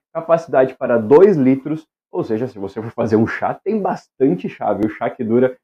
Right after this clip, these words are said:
o dia inteiro. E o melhor, por apenas cento e vinte e nove reais, você compra esta chaleira elétrica da marca Líder, um produto que dura, é feito a parte de cima aqui toda em aço inox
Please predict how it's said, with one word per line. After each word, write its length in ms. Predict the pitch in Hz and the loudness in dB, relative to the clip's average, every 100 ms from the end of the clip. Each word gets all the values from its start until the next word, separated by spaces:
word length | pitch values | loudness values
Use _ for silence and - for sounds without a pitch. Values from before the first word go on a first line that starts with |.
| _ - | _ -4
o 100 | 127 | -2
dia 160 | 117 | 2
inteiro. 300 | 131 131 - _ - | 0 0 -8 _ 2
E 80 | 196 | 6
o 60 | |
melhor, 420 | 196 160 180 - - _ | 8 10 8 6 0 _
por 140 | 175 | 0
apenas 380 | 156 156 170 156 | 0 2 0 0
cento 420 | - 190 208 196 | 0 0 2 0
e 80 | 185 | -2
vinte 400 | 135 185 190 - | 0 2 0 0
e 60 | 160 | -2
nove 400 | 151 170 160 165 | 0 0 2 2
reais, 580 | 143 131 135 127 104 _ _ _ | 4 6 6 4 0 _ _ _
você 300 | 165 185 - | -6 -6 -6
compra 580 | 156 - 151 147 147 - _ | -8 -4 -4 -2 -6 -6 _
esta 520 | 127 131 131 - 120 120 _ | -4 -4 -4 -8 -8 -8 _
chaleira 480 | - 127 110 110 110 | -6 -2 0 2 2
elétrica 460 | 107 107 104 - 107 | 4 2 0 -4 -6
da 100 | 104 | -2
marca 380 | 104 104 104 | -2 -2 -6
Líder, 260 | 98 123 113 | -4 -2 0
um 120 | 113 | -2
produto 320 | 104 104 123 - | -2 -4 -4 -8
que 80 | 104 | -6
dura, 300 | 101 127 110 | 2 4 4
é 80 | |
feito 340 | 101 123 120 120 | 0 -4 -4 -4
a 60 | |
parte 340 | 107 113 110 - | -2 0 -2 -4
de 60 | 104 | -18
cima 260 | - 120 110 | -8 -6 -6
aqui 160 | - | -8
toda 220 | - 123 | -10 -4
em 60 | 117 | -4
aço 180 | 113 _ | -4 _
inox 340 | 110 123 123 | -6 -6 -6